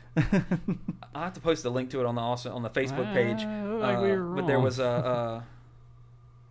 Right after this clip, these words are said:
Speaker 2: like, a
Speaker 3: There
Speaker 2: website
Speaker 3: it
Speaker 2: for the
Speaker 3: is, yeah.
Speaker 2: worst glamour shots ever.
Speaker 3: Oh, really?
Speaker 2: And, like, it was people's, like, there's some
Speaker 1: <laughs>
Speaker 2: freaky ones on there, man. Like, it's scary.
Speaker 1: <laughs>
Speaker 2: But, uh, Google it, you'll find 'em.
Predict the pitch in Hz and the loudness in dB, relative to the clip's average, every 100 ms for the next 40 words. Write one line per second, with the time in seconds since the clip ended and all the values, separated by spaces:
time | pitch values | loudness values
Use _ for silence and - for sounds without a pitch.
0 | - - 147 131 127 135 160 123 135 123 | -18 -8 -4 0 2 8 8 8 6 6
1 | 131 135 135 - 135 135 131 135 131 131 | 6 6 2 0 2 2 0 -2 0 -2
2 | 135 147 - - - - - - - - | 0 -2 -6 -20 -20 -20 -20 -20 -18 -18
3 | - 123 120 120 135 139 127 - 151 139 | -4 2 4 6 4 2 -4 0 0 2
4 | 147 - 135 120 147 147 160 175 139 160 | -2 -2 -6 -2 0 2 4 4 4 4
5 | 156 170 190 196 185 175 - 160 170 156 | 4 4 4 2 2 0 -2 -4 -2 0
6 | 147 139 151 147 135 156 156 - - - | -2 -2 -4 -2 -2 -4 -6 -10 -12 -6
7 | 160 160 147 135 - - - - 165 - | 0 4 4 0 -8 -18 -18 -12 -10 -10
8 | - - 147 127 127 123 117 - - 147 | -12 -2 0 4 4 2 0 -6 -14 4
9 | 175 135 131 135 131 127 120 123 | 6 6 2 2 0 0 0 -2